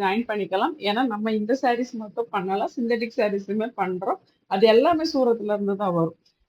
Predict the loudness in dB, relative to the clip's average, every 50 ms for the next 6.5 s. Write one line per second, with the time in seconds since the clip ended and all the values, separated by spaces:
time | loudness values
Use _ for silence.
0 | _ 0 0 2 2 4 4 4 4 2 2 2 2 4 4 4 2 0 0 0
1 | 0 2 2 2 0 0 -2 0 0 0 0 0 0 -2 -2 0 2 2 2 2
2 | 0 -2 -2 0 0 2 2 2 0 0 0 -2 -2 -4 -4 -4 -4 -2 -2 -4
3 | -4 -4 -6 -6 -4 -2 0 0 0 2 0 0 -2 -4 -4 -4 -2 -4 -4 -2
4 | -2 -4 -4 -2 -2 -2 -2 0 -2 -2 -2 -2 -4 -4 -4 -4 -4 -4 -4 -4
5 | -2 -2 -2 -2 -4 -4 _ _ _ _ _ _ _ -6 0 2 2 2 2 2
6 | 2 2 2 2 2 0 0 0 0